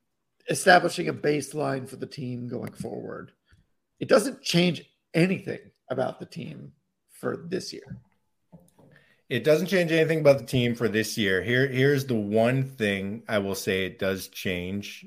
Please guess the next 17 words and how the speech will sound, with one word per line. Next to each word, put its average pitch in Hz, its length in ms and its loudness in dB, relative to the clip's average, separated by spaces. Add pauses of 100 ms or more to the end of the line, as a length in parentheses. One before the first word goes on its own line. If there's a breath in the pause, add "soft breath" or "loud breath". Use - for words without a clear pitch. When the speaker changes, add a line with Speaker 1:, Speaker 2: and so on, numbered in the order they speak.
Speaker 2:
for 104 180 -2
at 95 100 -4
least 92 240 -8
me 95 200 -4
mentally 101 720 -6
and 92 120 -6
emotionally 143 800 -4
and 175 180 2
even 165 220 -4
analytically. 98 680 -4 (1040)
Um, 92 520 -2 (1120)
when 123 260 2
I 160 140 6
woke 180 300 2
up 123 240 6
this 95 240 -4
morning, 85 500 -4